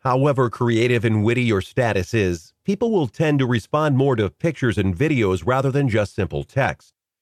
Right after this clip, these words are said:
Visual content receives more engagement than any other type of post. Keep your post to a ninety ten ratio, ninety percent visual and ten percent text. You could also embed a video from your blog.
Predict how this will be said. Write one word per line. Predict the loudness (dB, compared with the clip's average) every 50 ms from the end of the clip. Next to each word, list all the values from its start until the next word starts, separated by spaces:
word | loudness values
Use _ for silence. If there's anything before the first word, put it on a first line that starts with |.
| _ _ -6
Visual | -2 -2 0 0 0 0 0 0 0
content | 0 0 0 0 0 0 0 0 0 0
receives | 0 0 -2 0 0 -2 -2 -2 0
more | 0 0 2 2 2 0
engagement | 0 0 0 0 0 0 0 0 -2 -2 0 0
than | -2 -2 -2 -4 _ 0
any | 0 2 2 2 2
other | 2 2 0 0 0
type | 0 0 0 0 -2
of | -6 -4 -2
post. | -2 0 0 -2 -4 -8 -16 -20 _ _ _ _ _ _ _ _ _
Keep | -2 -2 0 0 2
your | 0 0
post | 0 0 0 0 0 0 -2 -2
to | 0 2 2
a | 2
ninety | 2 2 2 2 0 0 -2 -2 -2
ten | 0 0 0 2 2 2
ratio, | 2 0 0 0 -2 -2 -2 -2 -2 -4 -8 _ -8
ninety | -4 0 0 0 0 0 -2 -2
percent | -2 -2 0 0 0 0
visual | 0 0 0 0 0 0 2 2 0 0 -2
and | -2 -2 -2 -2 -2
ten | -2 -2 -2 -2
percent | 0 -2 -2 0 -2 -2 -2 -2
text. | -2 -2 -2 -2 -4 -8 -16 _ _ _ _ _ _ _ -8
You | -6 -4
could | -2 -2 -2 -2
also | 0 -2 -2 -2 -2 -2 -2
embed | 0 0 2 2 2 2
a | 0 0
video | 0 0 0 0 2 2 0 0
from | 0 0 0 2
your | 0 0
blog. | -2 -2 -2 0 0 0 0 -2 -4 -6 -10